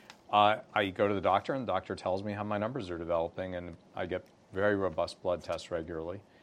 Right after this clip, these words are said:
Um, and I can tell how I perform. For example, in yoga, it's kind of you to say that six years ago I was, was decent at it. I,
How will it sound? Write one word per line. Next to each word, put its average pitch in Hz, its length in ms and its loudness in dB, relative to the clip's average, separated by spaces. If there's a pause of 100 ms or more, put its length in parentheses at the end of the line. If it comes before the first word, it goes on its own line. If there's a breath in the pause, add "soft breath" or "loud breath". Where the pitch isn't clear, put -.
(380 loud breath)
Um, 87 420 2 (300)
and 117 340 6
I 107 140 4
can 113 180 -4
tell 120 200 4
how 110 100 6
I 104 80 6
perform. 104 360 -2
For - 100 -6
example, 101 420 0
in 90 80 -6
yoga, 90 420 2 (220)
it's - 100 -20
kind 104 240 2
of 90 100 -4
you 90 80 0
to 82 80 -6
say 90 180 -2
that 85 180 -8
six - 200 -6
years 87 180 -2
ago 85 140 -2
I 85 120 2
was, 82 260 -6 (580 loud breath)
was 80 140 -8
decent 95 340 -2
at 82 140 2
it. 85 100 -4
I, 90 160 2